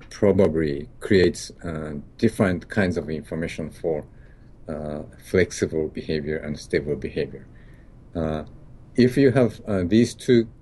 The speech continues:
kinds of, uh, s-, uh, s-, mechanism independently, uh, that would be ven-, very beneficial, because depending on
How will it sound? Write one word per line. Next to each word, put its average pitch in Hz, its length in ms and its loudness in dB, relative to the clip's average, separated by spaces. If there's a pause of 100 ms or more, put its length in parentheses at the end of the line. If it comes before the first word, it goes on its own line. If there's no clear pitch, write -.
(160)
kinds 107 320 2
of, 95 340 -2
uh, 90 140 -4
s-, - 140 -12 (100)
uh, 87 180 -8
s-, - 260 -12 (180)
mechanism 85 640 -2 (320)
independently, 92 920 0 (600)
uh, 80 340 -4 (140)
that 104 280 0
would 90 140 -2
be 82 140 -4
ven-, 82 360 -4
very 95 380 4
beneficial, 82 760 -2 (360)
because 95 340 0
depending 135 600 2
on 104 500 0